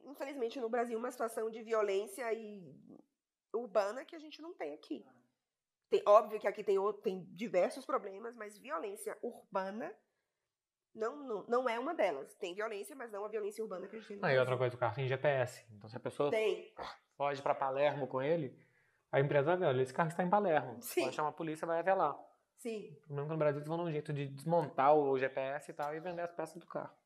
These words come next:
Speaker 1: Sim, é. Infelizmente, não, eu acho que o Brasil ainda não tá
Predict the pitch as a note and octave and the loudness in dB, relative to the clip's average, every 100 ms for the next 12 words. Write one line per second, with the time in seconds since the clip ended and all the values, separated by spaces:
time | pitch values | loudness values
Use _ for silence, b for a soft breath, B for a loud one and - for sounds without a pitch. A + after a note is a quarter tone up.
0 | _ - G3 - - F3 - - A3+ - | _ -4 -4 -4 -8 -8 -10 -12 -12 -10
1 | A#3+ G3+ G3+ F#3+ G#3 A#3 A3+ A#3 A3 A3 | -10 -10 -8 -8 -10 -12 -10 -10 -10 -12
2 | - G#3 G#3 G#3+ G#3+ G#3 A3 A3 - G#3 | -14 -12 -10 -8 -8 -8 -12 -18 -18 -18
3 | G3+ | -18